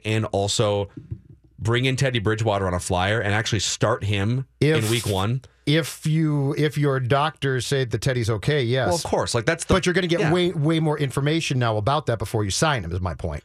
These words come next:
Speaker 1: Sure. Okay, but let's, like, obviously, if he can't walk, then he's not gonna
Speaker 2: Well,
Speaker 1: play.
Speaker 2: I'm not saying he can't walk. I'm just saying if he is slow, the Vikings might bring him back.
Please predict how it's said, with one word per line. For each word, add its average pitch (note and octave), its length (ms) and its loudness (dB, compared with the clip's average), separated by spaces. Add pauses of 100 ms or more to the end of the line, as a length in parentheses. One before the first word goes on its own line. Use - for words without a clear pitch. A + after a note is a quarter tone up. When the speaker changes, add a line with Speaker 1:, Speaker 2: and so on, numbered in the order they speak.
Speaker 1:
Sure. A2+ 320 0
Okay, D3+ 180 2
but C#3 140 -2
let's, D#3 180 -2
like, D3+ 180 0
obviously, A#2+ 540 0
if F#2 80 -2
he A2+ 80 -2
can't B2+ 280 -2
walk, F#2 320 0
then G2 120 -2
he's G2 140 -2
not G2+ 100 0
gonna F#2 140 -2
Speaker 2:
Well, B3 80 2
Speaker 1:
play. C4 100 4
Speaker 2:
I'm A#3 40 2
not E3 80 -4
saying G#3+ 160 2
he E3 40 -2
can't D#3 260 0
walk. F3 300 2
I'm D#3 140 2
just D#3 140 -2
saying D#3+ 240 2
if E3+ 160 0
he E3 120 2
is C#3+ 100 -2
slow, F#3+ 300 2
the C#3+ 80 -2
Vikings C3+ 380 0
might C3 180 2
bring C#3 180 0
him A#2 120 -2
back. A2 400 -2